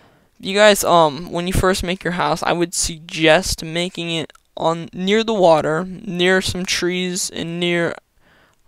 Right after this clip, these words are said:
um, a cliff, and that thing that we saw over there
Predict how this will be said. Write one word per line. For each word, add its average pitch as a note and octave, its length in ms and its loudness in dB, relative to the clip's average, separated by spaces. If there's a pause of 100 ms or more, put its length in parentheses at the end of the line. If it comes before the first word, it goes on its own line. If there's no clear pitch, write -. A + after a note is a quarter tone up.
um, D3 300 0
a D#3 60 -4
cliff, - 840 -4 (520)
and D#3 500 -2
that D#3+ 180 4
thing D#3+ 240 -4
that D3+ 120 -6
we D3 80 -4
saw D#3+ 420 2
over D#3+ 160 -4
there D3 320 0